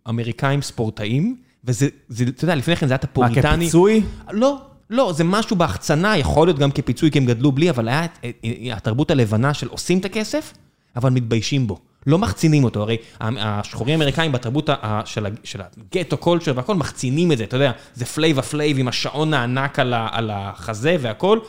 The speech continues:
Speaker 1: ותראו כמה כסף יש לי, אז אמנם זו החצנה שאני פחות אוהב אותה, אבל זה כן לא מתבייש בזה, וזה הגיע גם ללבנים האמריקאים, שכל הזמן עשו את הכסף הזה לעצמם בהפרשים מטורפים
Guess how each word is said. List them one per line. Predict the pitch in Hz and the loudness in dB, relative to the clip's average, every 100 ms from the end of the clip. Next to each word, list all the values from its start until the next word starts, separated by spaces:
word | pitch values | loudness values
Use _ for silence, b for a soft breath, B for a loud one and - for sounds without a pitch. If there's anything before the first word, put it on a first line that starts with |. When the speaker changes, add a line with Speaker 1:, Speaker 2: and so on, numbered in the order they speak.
| B B | B B
Speaker 1:
ותראו | 113 - 139 | -6 0 2
כמה | 156 131 | 2 0
כסף | 123 135 - | -2 -6 -6
יש | 190 | -6
לי, | |
אז | 262 | -4
אמנם | 117 117 120 | -4 -4 -2
זו | 107 | -4
החצנה | - - 120 | -8 -8 -8
שאני | 123 117 | -6 -8
פחות | - 160 175 | -4 -4 0
אוהב | 196 269 | 0 -2
אותה, | - 175 B B B - | -2 -4 B B B -6
אבל | 120 | -2
זה | 135 | -2
כן | 147 220 247 - _ _ | 0 0 -2 -8 _ _
לא | 143 180 | 2 2
מתבייש | 196 147 139 139 143 131 | 2 2 4 4 2 -2
בזה, | 107 92 | -6 -6
וזה | 92 117 | -6 0
הגיע | 131 127 151 185 | 2 2 2 2
גם | 151 151 170 175 b b b | 2 2 2 -2 b b b
ללבנים | 131 135 123 107 117 180 220 | 2 4 4 4 4 4 4
האמריקאים, | 143 127 120 - 123 143 | 2 2 0 0 0 0
שכל | 156 135 170 | -2 -2 0
הזמן | 190 185 - | 2 0 -4
עשו | - 233 | -6 -4
את | 240 | -2
הכסף | - 117 113 113 | -2 -2 -4 -4
הזה | 113 139 | -4 -2
לעצמם | 117 113 - 143 143 | -2 -2 0 0 2
בהפרשים | 120 110 120 - 160 | 0 -2 -6 -2 -2
מטורפים | 151 127 - - 165 | 0 -2 -2 -2 -2